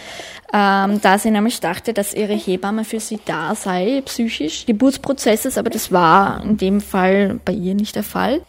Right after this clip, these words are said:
Dann hat sie, ja, mir halt zum Beispiel auch empfohlen, eine Doula zu holen. Und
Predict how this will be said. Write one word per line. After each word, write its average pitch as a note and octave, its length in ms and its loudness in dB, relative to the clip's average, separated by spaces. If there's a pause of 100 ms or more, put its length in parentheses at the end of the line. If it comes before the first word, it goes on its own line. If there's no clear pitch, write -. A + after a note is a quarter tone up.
Dann G#3 200 2
hat C#4 140 0
sie, G#3 760 4
ja, G3 300 2
mir G#3 420 2
halt G#3 200 4
zum - 260 -8
Beispiel F#3+ 300 0
auch F3 100 0
empfohlen, G3 440 -4
eine F#3 260 -4
Doula G3 800 0
zu G#3 200 -6
holen. G#3+ 340 -4
Und C#4 100 -10